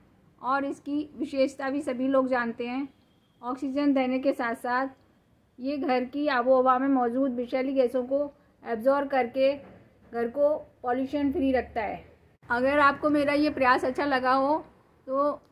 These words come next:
चैनल को subscribe करने के साथ साथ घंटी का बटन भी दबाएं, जिससे कि मेरे आने वाली वीडियो की जानकारी आपको समय पर मिल जाए। वीडियो को लाइक व शेयर करना ना भूलें।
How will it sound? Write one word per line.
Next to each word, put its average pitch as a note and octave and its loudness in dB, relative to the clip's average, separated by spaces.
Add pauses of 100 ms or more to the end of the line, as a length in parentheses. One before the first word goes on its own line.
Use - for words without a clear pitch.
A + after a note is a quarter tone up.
(220)
चैनल B3+ -6
को D4 0
subscribe C4 -6
करने C4 -2
के C#4 -6
साथ A#3+ -4
साथ C4+ -6 (600)
घंटी B3+ -8
का C#4 -2
बटन B3 -4
भी B3+ -4
दबाएं, C4 0
जिससे C4 -6
कि C#4+ -4
मेरे C4+ 2
आने A#3 -4
वाली C4 -2
वीडियो B3 -2
की C#4 -4
जानकारी A#3+ -2
आपको C4 -2
समय A#3+ -6
पर B3 -4
मिल B3 -4
जाए। B3+ 0 (1800)
वीडियो C4 -2
को D#4 2
लाइक B3+ 2
व C#4 4
शेयर B3+ -2
करना C4 2
ना C4+ 2
भूलें। C#4+ 2